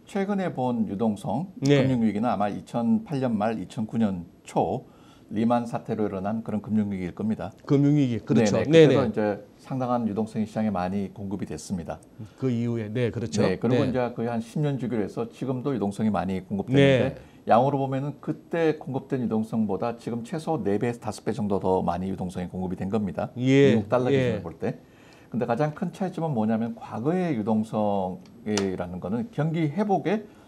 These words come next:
Speaker 1: 주로 사용돼서, 어, V자 회복이 가능했던 것 같습니다. 왜냐하면 잘 아시는 것처럼 이천구 년의 금융위기라는 거는 금융 시스템,
Speaker 2: 음.
Speaker 1: 유동성의, 글로벌 유동성의 문제이기 때문에
Speaker 2: 네.
Speaker 1: 그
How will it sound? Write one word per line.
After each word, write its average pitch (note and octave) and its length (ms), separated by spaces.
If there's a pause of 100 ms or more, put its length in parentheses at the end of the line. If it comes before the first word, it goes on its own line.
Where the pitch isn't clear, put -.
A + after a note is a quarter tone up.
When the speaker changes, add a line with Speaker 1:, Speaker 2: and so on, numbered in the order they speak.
(180)
Speaker 1:
주로 A2+ 520
사용돼서, B2+ 720 (420)
어, F#2+ 400 (200)
V자 D3 380
회복이 A#2 380
가능했던 A2+ 480
것 B2+ 100
같습니다. F2 400 (180)
왜냐하면 A#2+ 480
잘 A#2+ 200
아시는 A2 260
것처럼 A2+ 460
이천구 A#2+ 420
년의 C#3+ 360
금융위기라는 G2+ 760
거는 G2+ 280 (480)
금융 B2 280
시스템, E3+ 500 (260)
Speaker 2:
음. C#3 200
Speaker 1:
유동성의, C#3 460
글로벌 C#3+ 420
유동성의 B2 400
문제이기 G2+ 360
때문에 F#2+ 380
Speaker 2:
네. C3+ 240 (280)
Speaker 1:
그 A2 380